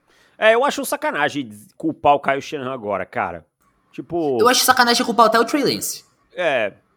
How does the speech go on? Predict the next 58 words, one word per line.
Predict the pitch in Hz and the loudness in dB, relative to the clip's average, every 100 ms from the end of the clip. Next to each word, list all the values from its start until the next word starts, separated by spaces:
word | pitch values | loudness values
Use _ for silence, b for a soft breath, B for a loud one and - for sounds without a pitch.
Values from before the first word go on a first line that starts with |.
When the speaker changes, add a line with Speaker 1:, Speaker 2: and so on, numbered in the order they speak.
| _ | _
Speaker 1:
é, | 247 233 262 | -2 -2 -2
não, | 381 | -8
mas | 175 | -10
o | 185 | -8
Trey | 196 | -6
Lance, | 156 175 - | -4 -4 -4
ele | 240 | -6
tem | 247 262 | -6 -6
que | |
se | 277 | -4
ajudar, | 277 381 277 | -2 0 0
né, | 202 | 0
Bulho? | 175 160 98 82 _ _ - | 0 -2 -2 -8 _ _ -8
Mas, | 120 131 | -6 -6
tipo | - | -8
assim, | 151 - 127 | -10 -8 -8
é | 113 | -8
que | 120 | -8
nem | 110 139 165 180 180 | -10 -10 -12 -14 -14
eu | 180 | -14
disser | 170 180 | -12 -10
assim | 160 165 | -10 -10
pra | 156 | -12
você, | 151 160 | -10 -6
"Ai, | 170 208 156 | -4 -2 -4
Bulho, | 131 151 135 107 b b b b | -6 -6 -6 -8 b b b b
você | 104 131 - | -8 -6 -6
é | 190 | -6
péssimo | 180 202 - 196 | -4 -6 -8 -12
cozinhando." | 202 185 196 170 139 110 | -12 -14 -10 -8 -8 -6
Aí | 120 | -6
você | 131 143 156 | -6 -12 -16
disser, | 127 131 156 156 151 139 | -14 -8 -6 -4 -6 -4
"Ah, | 196 208 | -2 -2
eu | 180 | -4
vou | 165 | -8
melhorar", | 185 180 151 127 | -8 -4 0 0
mas | 120 120 | 0 -6
aí | 139 | -6
você | - 165 | -6 -8
não | 165 170 | -8 -4
abre | 175 170 170 | -4 -4 -6
nem | 165 | -8
a | 185 | -6
gaveta | 196 160 151 160 - | -6 -4 -6 -4 -4
pra | - 165 | -4 -8
pegar | 170 147 156 156 | -8 -6 -4 -4
o | 147 143 151 | -6 -4 -2
arroz. | 139 135 98 - - _ _ _ _ _ | 0 -2 -4 -10 -18 _ _ _ _ _
Aí | - 175 | -6 -6
não | 170 | -4
tem | 254 415 | -10 -6
como, | 440 156 139 | -2 -2 -4
né? | 135 123 _ _ | -8 -12 _ _
Tem | 139 | -16
que | - | -8
se | |
ajudar. | 131 175 381 196 110 - | -8 -6 -2 0 0 -4